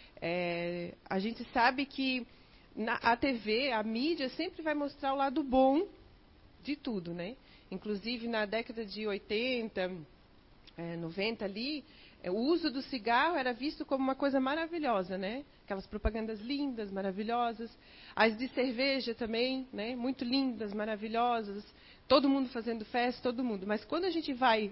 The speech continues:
olhar a realidade, o cotidiano das pessoas que fazem uso de cerveja, mesmo que seja socialmente, a gente vê que é um contexto onde tem conflitos, tem brigas, tem risco de vida por causa da questão da direção,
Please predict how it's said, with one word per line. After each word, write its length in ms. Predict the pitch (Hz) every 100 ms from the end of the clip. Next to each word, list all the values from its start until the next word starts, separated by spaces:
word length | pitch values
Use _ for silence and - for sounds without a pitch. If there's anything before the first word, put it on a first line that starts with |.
| -
olhar 460 | 196 220 233 285
a 20 | 294
realidade, 760 | 240 226 220 185 214 214 202
o 20 |
cotidiano 840 | - 214 - 202 190 214 269 320 269
das 160 | 254
pessoas 380 | - 233 240 233
que 80 | -
fazem 340 | 233 220 220
uso 220 | 220 196
de 80 | 190 -
cerveja, 600 | 196 196 233 220 185 175 - - -
mesmo 560 | 226 285 370 370 320 311
que 160 | 285
seja 380 | - 277 262 220 220
socialmente, 1120 | - 254 - 226 214 208 254 349 330 - 185 - - - - - -
a 160 | 214
gente 320 | 226 247 254
vê 160 | 233 233
que 140 | 247
é 40 | 220
um 60 |
contexto 540 | 226 233 226 214 190 214
onde 160 | 196
tem 200 | 196 190
conflitos, 720 | 196 285 285 - 247 226 214 -
tem 180 | 226 226
brigas, 540 | 202 220 220 196 202 - - - -
tem 240 | - 214 214
risco 380 | 214 233 - 185
de 140 | 208
vida 300 | 190 220 202
por 140 | -
causa 240 | - 202 208
da 100 | 208
questão 460 | 220 208 220 202
da 140 | 196 202
direção, 800 | 196 214 240 - 254 226 220